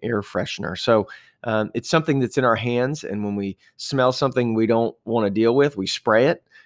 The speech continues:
right? And we just spray a little here, and then we see, smell something over there, we spray a little there, and,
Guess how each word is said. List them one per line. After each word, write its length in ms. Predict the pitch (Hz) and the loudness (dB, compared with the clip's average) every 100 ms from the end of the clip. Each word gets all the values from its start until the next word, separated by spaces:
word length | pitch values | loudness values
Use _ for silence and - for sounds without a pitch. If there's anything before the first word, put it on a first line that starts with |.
| _ | _
right? 300 | 120 120 117 | 0 0 0
And 100 | - | -4
we 80 | 107 | -6
just 140 | 101 - | -6 -6
spray 260 | - 107 | 0 2
a 60 | 113 | 2
little 160 | 113 | 2
here, 440 | 101 113 110 131 139 | 0 0 2 2 2
and 100 | 90 | 0
then 60 | |
we 120 | 82 87 | -4 -6
see, 360 | - 101 78 | -6 -6 -6
smell 280 | - 113 107 | -4 0 0
something 340 | - 107 113 | 0 -2 0
over 120 | 104 113 | 2 2
there, 140 | 120 | 2
we 100 | 107 | 0
spray 320 | - - 104 | -2 0 2
a 60 | 113 | 4
little 240 | 113 117 | 2 2
there, 400 | 104 110 127 151 | 2 2 2 0
and, 180 | 95 | -2